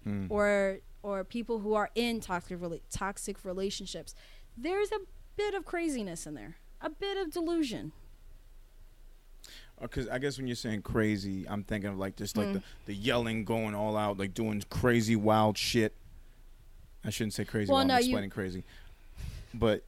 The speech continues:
Speaker 1: yeah, but that's different from, 'cause a toxic person can be very relaxed, calm, but at the same time be triggering, be rude.
Speaker 2: Okay.
Speaker 1: You know what I mean?
Speaker 2: Oh, wait, does that
Speaker 1: 'Cause I'm
Speaker 2: mean
Speaker 1: thinking
Speaker 2: I'm
Speaker 1: about the, the
Speaker 2: toxic?
Speaker 1: traditional crazy definition of, like, loony bin,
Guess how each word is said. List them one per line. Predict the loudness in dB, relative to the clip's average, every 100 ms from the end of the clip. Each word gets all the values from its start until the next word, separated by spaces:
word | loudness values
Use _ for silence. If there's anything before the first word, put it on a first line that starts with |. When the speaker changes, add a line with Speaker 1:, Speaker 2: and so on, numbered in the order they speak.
| -20 -20 -14 6
Speaker 1:
yeah, | 6 8
but | 8
that's | 8 6
different | 4 4
from, | -2 -4
'cause | 0 0
a |
toxic | 4 2 2 -4 2
person | 4 4 2 0
can | 2
be | 4
very | 4 6 6 4
relaxed, | -2 -2 2 4 4 2 -2 -12 -20 -20 -8
calm, | 4 6 6 6 2 0 -6 -20 -20 -20 4
but | 4
at | 6
the | 2 2
same | 0 2
time | 0 2
be | 0
triggering, | 0 2 4 4 2 0 -4 -10 -16 -16 -12 2
be | 4 4
rude. | 4 4 6 8 6 4 -2
Speaker 2:
Okay. | -4 -4 -6 -10 -10 -16 -18 -18 -18 -10
Speaker 1:
You | 0
know | 2
what | 4
I |
mean? | 4 2 -2 -18 -20 -14 -10
Speaker 2:
Oh, | -6
wait, | -4 -6
does | -8 -2
that |
Speaker 1:
'Cause | 0
I'm | 4
Speaker 2:
mean |
Speaker 1:
thinking | 6 8
Speaker 2:
I'm |
Speaker 1:
about | 6 6
the, | 2
the | 2
Speaker 2:
toxic? | 0
Speaker 1:
traditional | -2 4 2 4 -4 -4 -6
crazy | 2 2 4 0
definition | -2 -2 -2 -4 -4 -8 -12 -18 -12 -2
of, | 2
like, | 2
loony | 4 4 4 2
bin, | 0 -2 -4